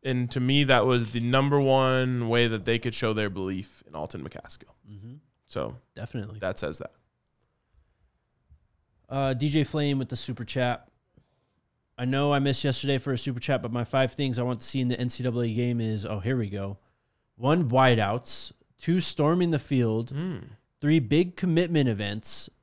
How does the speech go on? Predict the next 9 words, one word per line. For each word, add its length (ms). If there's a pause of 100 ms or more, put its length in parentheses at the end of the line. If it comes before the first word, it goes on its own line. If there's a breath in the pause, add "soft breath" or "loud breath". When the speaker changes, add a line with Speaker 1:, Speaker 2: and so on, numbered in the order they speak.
(120)
Speaker 1:
Mm. 220
Speaker 2:
Four, 380
stadium 640
upgrades. 720
And 200
lastly, 600
signature 600
touchdown 500
celebrations. 1000